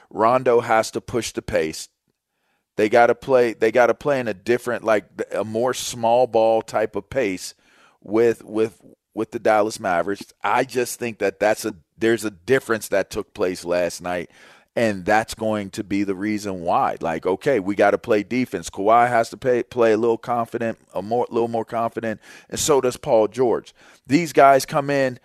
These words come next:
after getting a, a victory where they had to come back. They proved to themselves that they could basically take the best punch of the Dallas Mavericks, bounce back,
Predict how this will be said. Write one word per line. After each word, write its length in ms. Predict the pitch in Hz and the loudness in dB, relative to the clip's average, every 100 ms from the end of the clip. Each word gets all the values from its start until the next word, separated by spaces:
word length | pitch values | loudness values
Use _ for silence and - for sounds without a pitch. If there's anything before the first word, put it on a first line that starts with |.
| _ _ _ | _ _ _
after 300 | - 139 - | 0 0 0
getting 380 | 123 135 135 117 - | 0 2 0 -2 2
a, 260 | 110 110 - | 4 4 2
a 120 | 107 | 0
victory 500 | 104 151 - 123 120 | 0 -4 -2 -2 -2
where 420 | 107 120 117 107 | 0 2 4 2
they 280 | 92 110 110 | 2 0 0
had 420 | 107 143 151 143 | 0 4 6 4
to 140 | - 135 | -4 -10
come 320 | 147 127 113 | -2 -2 4
back. 360 | 117 98 - | 4 4 2
They 120 | 107 104 | -2 -4
proved 480 | - 170 196 175 | 0 0 0 -2
to 100 | 175 | 0
themselves 560 | 147 139 131 139 120 117 | 2 0 -2 2 4 4
that 320 | 107 95 _ | 0 -2 _
they 180 | 107 139 | 2 2
could 280 | - - - | 2 -2 4
basically 640 | 123 135 117 104 110 107 _ - _ _ | 4 4 -4 -4 -4 -4 _ -20 _ _
take 300 | - 165 156 | 0 2 2
the 140 | - 117 | 2 0
best 480 | 90 131 143 - - | 4 4 4 0 -4
punch 320 | 156 131 - - | -2 -2 -6 -6
of 140 | 104 | -4
the 80 | 104 | -2
Dallas 440 | 98 113 110 104 | 4 4 4 0
Mavericks, 540 | 95 95 90 85 85 - _ _ | -2 0 0 -4 -10 -16 _ _
bounce 380 | _ 113 113 - | _ 4 4 0
back, 340 | - 98 92 | 0 0 0